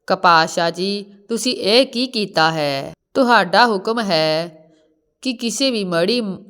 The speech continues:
ਕਿਸੇ ਵੀ ਮੜੀ ਨੂੰ ਮੱਥਾ ਨਹੀਂ ਟੇਕਣਾ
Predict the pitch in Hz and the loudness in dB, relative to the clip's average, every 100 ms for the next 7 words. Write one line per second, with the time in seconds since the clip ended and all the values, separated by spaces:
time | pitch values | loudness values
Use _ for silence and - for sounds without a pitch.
0 | - _ - 247 240 277 226 185 180 226 | -20 _ -8 -4 0 0 0 -2 -2 -2
1 | 220 175 165 165 208 170 180 170 160 147 | -4 -4 -4 -2 -2 -2 -2 -2 -2 -2
2 | 151 165 | 0 0